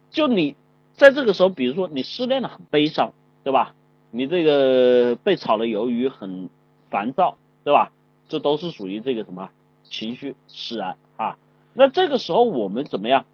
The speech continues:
这个情绪能，我说了，这个不好的情绪能不能够帮助我们去处理事情？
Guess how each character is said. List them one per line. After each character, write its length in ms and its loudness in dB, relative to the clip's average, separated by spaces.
这 120 -8
个 100 0
情 360 -8
绪 180 -8
能， 300 -4
我 300 2
说 180 0
了， 80 -2
这 160 -4
个 80 -2
不 200 -8
好 260 -6
的 120 -12
情 260 -10
绪 140 -8
能 440 -6
不 140 -8
能 200 -4
够 120 -2
帮 360 0
助 120 -6
我 100 -6
们 160 -12
去 180 -14
处 220 -14
理 80 -4
事 220 -8
情？ 180 -16